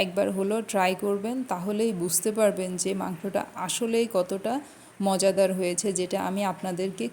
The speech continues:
খুব সহজভাবে রান্না করে দেখিয়েছি। আর ঈদের দিন আপনারা যদি বাসায় এভাবে মাংসটা রান্না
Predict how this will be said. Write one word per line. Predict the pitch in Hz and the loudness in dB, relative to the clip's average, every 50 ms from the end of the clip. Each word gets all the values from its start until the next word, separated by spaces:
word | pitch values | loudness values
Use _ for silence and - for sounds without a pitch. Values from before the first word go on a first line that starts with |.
| - - - | -10 -6 -2
খুব | - 262 220 - - - | -2 -2 -2 -2 -4 -2
সহজভাবে | 214 185 185 208 220 208 - - 220 208 190 196 226 226 - - - - - - - - - - - - - - - | 0 0 0 0 -2 -2 -2 -4 -4 -2 0 -2 -2 -4 -6 -14 -20 -20 -20 -20 -20 -20 -20 -20 -20 -20 -6 0 2
রান্না | 196 190 185 190 196 202 202 | 2 4 4 2 0 0 0
করে | 214 208 214 233 190 170 | 0 0 2 2 2 2
দেখিয়েছি। | 170 170 - 202 185 160 160 - - - - - | 0 0 0 -2 0 0 0 -2 -2 -2 -2 0
আর | 190 185 - - 208 208 | -2 -2 -2 -2 -2 0
ঈদের | 180 226 240 208 | 0 0 0 0
দিন | 208 240 247 247 - 208 | 0 -2 -2 0 -2 -4
আপনারা | - - 196 190 196 190 196 | -4 -2 -2 -2 0 0 0
যদি | 196 202 196 175 185 | 0 -2 0 0 0
বাসায় | 180 185 175 - 226 226 226 208 202 | 0 0 -2 -2 -4 -2 -2 0 -2
এভাবে | 180 202 208 202 226 220 202 | 0 0 -2 -2 -2 -2 -2
মাংসটা | 190 185 165 - 190 208 202 | -2 -4 -4 -4 -2 0 0
রান্না | 190 185 180 180 185 196 | 0 0 0 -2 -2 -4